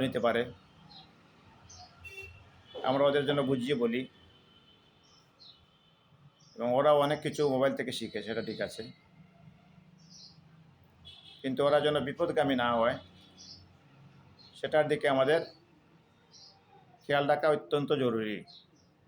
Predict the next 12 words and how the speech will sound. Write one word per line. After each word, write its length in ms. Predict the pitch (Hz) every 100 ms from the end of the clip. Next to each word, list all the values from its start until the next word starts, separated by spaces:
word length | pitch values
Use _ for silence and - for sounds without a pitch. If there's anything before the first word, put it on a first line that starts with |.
| - - - _ - _ _ _ - _ _ _
আমরা 320 | 127 135 151 156
অভিভাবকরা 400 | 156 170 165 156 143
দেখা 140 | 147 143
যায় 180 | 156 175 - - _ - _ - - - _ _ _ - - - - - - - - 139
বেশিরভাগ 420 | 143 165 170 170
ক্ষেত্রে 240 | 160 151 147 147
অসচেতন, 520 | 147 143 139 - 117 101 - - - - - - - - _ _ _ _ _ _ _ 123
যে 60 | 131
মোবাইল 200 | 139 160 139
দিয়ে 160 | 151 160
রেখেছি, 300 | 160 139 143 147 - - - - -
ওরা 120 | 147